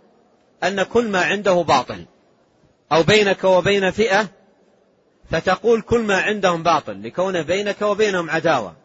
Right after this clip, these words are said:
هذه جاهلية. قال: "وهم يتلون الكتاب"، أي من أراد أن يميز حقا من باطل وهدى من ضلال فعليه أن يميز ذلك في ضوء ماذا؟ في ضوء الكتاب.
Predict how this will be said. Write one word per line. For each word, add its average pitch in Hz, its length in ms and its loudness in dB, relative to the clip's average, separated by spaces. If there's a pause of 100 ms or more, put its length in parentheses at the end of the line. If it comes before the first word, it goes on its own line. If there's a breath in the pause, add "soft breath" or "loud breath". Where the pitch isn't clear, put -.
هذه 240 200 -6
جاهلية. 254 600 0 (880 soft breath)
قال: 190 160 2
"وهم 269 300 6
يتلون 247 380 0
الكتاب"، 202 460 0 (540 soft breath)
أي 185 100 0
من 269 160 0
أراد 262 380 0
أن 233 160 0
يميز 233 500 -2 (260)
حقا 262 400 -2
من 214 240 -4
باطل 143 420 0
وهدى 202 400 2
من 254 240 -2
ضلال 190 460 2 (1040)
فعليه 208 580 0
أن 190 80 -4
يميز 185 500 -4
ذلك 175 500 -2
في 151 180 -4
ضوء 147 320 -2
ماذا؟ 127 400 -4 (1800)
في 147 120 -4
ضوء 220 220 2
الكتاب. 214 460 -2